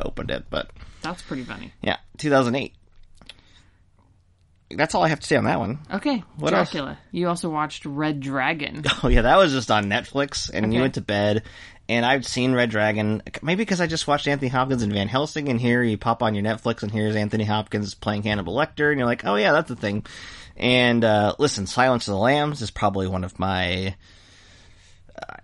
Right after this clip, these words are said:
Speaker 1: if I had to pick two hundred favorite movies, it might be in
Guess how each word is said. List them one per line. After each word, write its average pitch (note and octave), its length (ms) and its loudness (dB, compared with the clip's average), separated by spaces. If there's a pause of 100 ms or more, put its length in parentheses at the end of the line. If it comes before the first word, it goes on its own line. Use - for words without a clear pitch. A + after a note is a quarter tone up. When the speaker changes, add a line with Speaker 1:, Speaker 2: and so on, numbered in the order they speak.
(200)
Speaker 1:
if - 180 -10
I G#2 60 0
had A2 160 0
to G2 60 -4
pick - 260 -8
two C#3+ 200 2
hundred A#2+ 240 2
favorite G2+ 320 0
movies, C#3 460 2
it A2 100 -4
might G2 220 -8
be G2 180 2
in G2 280 -2